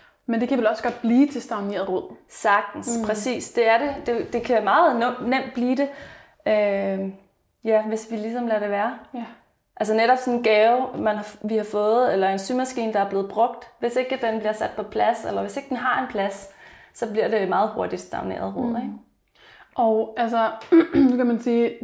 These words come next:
Speaker 1: det er også et lidt større spørgsmål, som vi nok kommer til at dykke, øh, mere ind i, men, øh, hvorfor og hvordan opstår rod i vores liv?
Speaker 2: Ja.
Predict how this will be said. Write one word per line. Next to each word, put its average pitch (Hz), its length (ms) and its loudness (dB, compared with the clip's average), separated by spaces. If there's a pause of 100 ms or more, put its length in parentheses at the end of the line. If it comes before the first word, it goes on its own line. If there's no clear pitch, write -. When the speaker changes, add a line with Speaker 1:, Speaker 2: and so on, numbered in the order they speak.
(140)
Speaker 1:
det 254 140 2
er 226 40 4
også 226 180 0
et 247 60 -4
lidt 254 100 -8
større 254 400 -2
spørgsmål, 247 500 -6
som 226 180 -6
vi 220 100 -4
nok 220 220 -2
kommer 240 220 -6
til 254 80 -4
at 254 160 -6
dykke, 233 380 -4
øh, - 300 -6
mere 233 440 -2 (340)
ind 269 200 2
i, 247 140 -4
men, 226 280 -2 (560)
øh, 220 280 -2
hvorfor 247 500 -2 (640)
og 233 120 0
hvordan 226 680 0
opstår - 720 -2
rod 220 340 -2
i 220 120 -4
vores - 340 -6
liv? 208 240 -6 (420)
Speaker 2:
Ja. 202 180 0